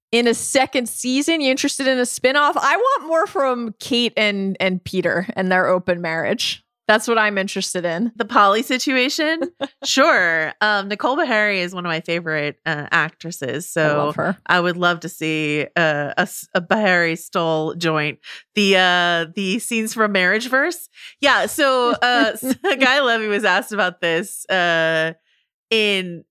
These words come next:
Speaker 2: IndieWire. Uh, I think Ben Travers asked him about it. And,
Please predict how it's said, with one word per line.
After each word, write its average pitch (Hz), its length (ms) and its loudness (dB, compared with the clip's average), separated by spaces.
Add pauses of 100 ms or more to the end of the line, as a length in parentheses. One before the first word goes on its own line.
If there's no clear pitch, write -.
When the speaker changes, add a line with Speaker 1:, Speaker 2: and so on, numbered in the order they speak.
(140)
Speaker 2:
IndieWire. 156 1160 0
Uh, 170 380 0
I 165 60 -4
think 170 140 -12
Ben 156 160 -6
Travers 165 340 -6
asked - 300 -4
him 180 80 -8
about 170 160 -2
it. 165 160 -2
And, 180 300 -2